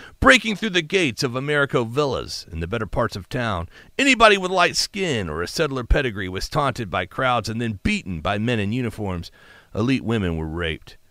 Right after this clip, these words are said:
The ruling Americos were rounded up and thrown naked into cells at the Barclay Training Center, where just hours before the radicals themselves had been held.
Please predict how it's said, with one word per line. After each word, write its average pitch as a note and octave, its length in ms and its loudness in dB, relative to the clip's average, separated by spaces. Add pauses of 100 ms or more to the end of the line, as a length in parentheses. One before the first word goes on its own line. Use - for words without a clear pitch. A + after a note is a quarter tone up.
(500)
The A3+ 120 8
ruling C#4 320 6
Americos A3 880 8
were C3 200 2
rounded E3+ 380 4
up E3 160 6
and D3 160 -2
thrown E3+ 300 0
naked C#3+ 320 2
into B2+ 200 0
cells A#2+ 540 2
at A#2 140 -6
the B2+ 120 2
Barclay C3+ 540 2
Training C3+ 380 -2
Center, D2 360 -6
where D2+ 160 -8
just G#2+ 220 -6
hours A#2+ 260 2
before A#2 320 -4
the A2 120 -2
radicals A#2 420 0
themselves G#2 560 -2
had E2+ 100 -6
been D#2 200 -6
held. D#2 320 -8